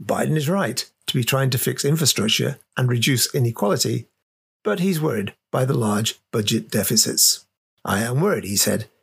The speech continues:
"in both the short term and the medium term about overheating." The president's tax plan may ease fears on that score. Higher rate taxpayers will pay part of the price, the top rate of capital gains tax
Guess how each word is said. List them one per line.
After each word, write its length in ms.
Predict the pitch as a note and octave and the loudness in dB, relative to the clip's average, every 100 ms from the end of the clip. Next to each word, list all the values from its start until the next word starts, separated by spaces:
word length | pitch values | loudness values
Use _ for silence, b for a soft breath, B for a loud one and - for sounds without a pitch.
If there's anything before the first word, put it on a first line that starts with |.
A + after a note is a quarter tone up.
| - | -6
"in 160 | C3 C3 | 0 0
both 200 | A#2+ - | 0 0
the 80 | |
short 300 | - D3 C#3 | 0 0 -2
term 320 | - C#3 C3+ C3+ b b - | -2 0 0 -4 b b -8
and 180 | E3+ | -2
the 60 | A3 | 0
medium 320 | F3+ G#2+ G#2 | 0 -2 -4
term 340 | - A2 A2 A#2+ - - | 0 0 2 0 -6 -4
about 300 | C3+ A#2+ - - - | 0 0 -2 -6 -4
overheating." 720 | C3 A#2+ A2 A#2+ - F#2+ B2 - _ _ _ _ _ _ _ _ _ _ _ _ _ | -2 0 0 0 0 -2 -6 -10 _ _ _ _ _ _ _ _ _ _ _ _ _
The 80 | - | -4
president's 420 | E3+ G3 D#3 C#3 | 0 2 0 0
tax 300 | - G#3 G#3+ | 0 -2 0
plan 340 | - G2 G#2+ A#2 _ | 0 2 2 0 _
may 220 | - A2 A2+ | -2 0 0
ease 360 | - B2+ A#2+ | 0 2 2
fears 320 | - G#2+ G2 A#2 | 2 2 0 0
on 100 | B2+ | 0
that 220 | D#3 - | 0 0
score. 420 | - - - - _ _ _ _ _ - | 0 -2 -4 -8 _ _ _ _ _ -6
Higher 380 | - A2 C3 | -2 0 0
rate 260 | C3+ C3 - | 0 -2 -2
taxpayers 560 | C#3+ - - G2 G2+ A#2 | -4 -2 -2 -2 0 0
will 140 | B2 | 0
pay 340 | B2 B2 A#2+ _ - | 0 -2 -2 _ -4
part 260 | A2+ F#2+ | -2 0
of 80 | A#2+ | 0
the 100 | A2 | -2
price, 540 | A2+ B2 F#2+ G2+ - - _ _ _ - | 0 0 0 0 -2 -6 _ _ _ -6
the 60 | C3+ | -2
top 260 | D#3+ - | 0 0
rate 220 | C3 B2+ | -2 0
of 120 | B2+ - | -4 -2
capital 300 | C3 C3+ C3 | -2 -2 -2
gains 320 | F3 G#3 - | 0 0 -2
tax 340 | - - - | -2 -4 -8